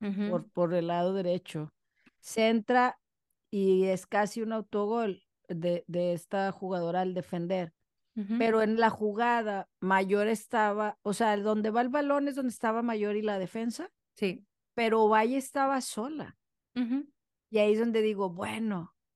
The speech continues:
Speaker 2: tiene pocos minutos para tener más aceitada la máquina, está bien, te voy a dar chance". Pero Ovalle estaba sola.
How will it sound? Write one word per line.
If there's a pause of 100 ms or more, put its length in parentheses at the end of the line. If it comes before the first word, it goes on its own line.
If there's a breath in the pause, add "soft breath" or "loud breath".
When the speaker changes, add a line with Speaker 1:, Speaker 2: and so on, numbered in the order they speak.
(260)
Speaker 2:
tiene
pocos
minutos (540 soft breath)
para
tener
más (120)
aceitada
la
máquina,
está
bien, (420)
te
voy
a
dar
chance". (840)
Pero (140)
Ovalle
estaba
sola.